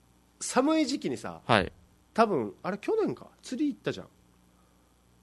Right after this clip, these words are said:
Speaker 2: あー。
Speaker 1: ヤンビ行ったの去年か。
Speaker 2: あれ多分去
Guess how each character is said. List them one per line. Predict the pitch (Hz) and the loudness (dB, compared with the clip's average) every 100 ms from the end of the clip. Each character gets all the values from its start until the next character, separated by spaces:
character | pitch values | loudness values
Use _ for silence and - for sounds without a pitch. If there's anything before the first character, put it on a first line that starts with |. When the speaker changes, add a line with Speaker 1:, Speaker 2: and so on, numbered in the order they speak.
| _ - | _ 4
Speaker 2:
あ | 226 247 254 247 233 | 8 10 10 10 10
ー。 | - - | 4 0
Speaker 1:
ヤ | 214 302 | 6 6
ン | |
ビ | 311 | 6
行 | |
っ | 165 | 4
た | 175 | 4
の | 139 | 4
去 | 180 | 4
年 | 170 101 | 4 2
か。 | - - _ _ _ _ | -4 -20 _ _ _ _
Speaker 2:
あ | 214 | -2
れ | 254 | 0
多 | - 330 | 4 4
分 | 247 123 | 6 0
去 | - | -4